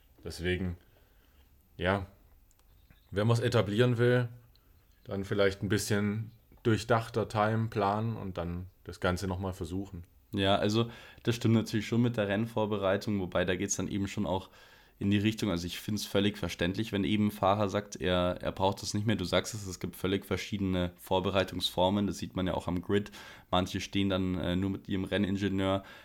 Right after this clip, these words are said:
Speaker 2: manche, ich glaub, da ist Lewis Hamilton teilweise schon auch so, die unterhalten sich noch mit den Promis, da waren ja, wie du ganz am Anfang angedeutet hast, auch einige vor Ort. Ähm, aber es ist halt auch so ein bisschen das Problem, ich glaub, man kann es halt nicht machen,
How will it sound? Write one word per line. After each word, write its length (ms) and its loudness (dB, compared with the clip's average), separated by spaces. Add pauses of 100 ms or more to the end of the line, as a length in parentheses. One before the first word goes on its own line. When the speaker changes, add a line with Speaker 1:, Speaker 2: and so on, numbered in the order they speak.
(160)
Speaker 2:
manche, 380 2
ich 140 -2
glaub, 180 -4
da 80 0
ist 240 -4
Lewis 340 0
Hamilton 360 -2
teilweise 340 0
schon 260 -2
auch 140 0
so, 160 -6
die 220 -2
unterhalten 480 -4
sich 160 -4
noch 100 -2
mit 160 -2
den 140 0
Promis, 460 0
da 120 -2
waren 220 0
ja, 180 0
wie 100 -4
du 220 -2
ganz 320 -2
am 100 -4
Anfang 320 -4
angedeutet 1120 -2
hast, 220 -4
auch 260 0
einige 380 0
vor 220 -2
Ort. 280 2 (480)
Ähm, 500 0 (800)
aber 200 2
es 140 2
ist 140 -2
halt 80 2
auch 100 4
so 120 0
ein 60 6
bisschen 200 0
das 100 -4
Problem, 320 0
ich 100 -4
glaub, 140 0
man 140 0
kann 200 -2
es 140 -4
halt 140 -4
nicht 240 -8
machen, 420 0